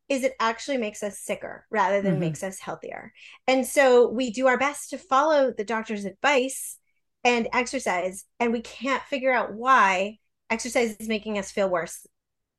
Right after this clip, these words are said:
Speaker 1: rather than better. And so then it becomes this mental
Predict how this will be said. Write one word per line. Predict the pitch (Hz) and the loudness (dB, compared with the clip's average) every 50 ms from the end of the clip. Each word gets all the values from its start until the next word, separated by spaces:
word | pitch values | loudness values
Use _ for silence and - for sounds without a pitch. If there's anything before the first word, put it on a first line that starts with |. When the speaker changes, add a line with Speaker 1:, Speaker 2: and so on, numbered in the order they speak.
| _ | _
Speaker 1:
rather | - 208 214 170 180 185 185 180 | -2 0 2 2 2 2 0 0
than | 185 175 175 175 | 0 -2 -2 -4
better. | - - - - - - - - - | -6 -6 -6 -6 -10 -10 -10 -4 -2
And | 233 233 226 | 0 0 0
so | - 233 | 0 0
then | 214 202 240 240 285 302 | 2 4 4 4 4 4
it | 294 277 | 2 2
becomes | 262 240 - 240 247 226 220 202 202 208 | 0 -4 -6 -6 -6 -4 -4 -6 -2 0
this | 220 202 196 190 - - - _ _ _ _ _ _ | 2 2 2 0 -4 -10 -18 _ _ _ _ _ _
mental | 262 302 349 349 381 330 311 294 285 277 | 0 2 2 4 4 6 6 6 4 2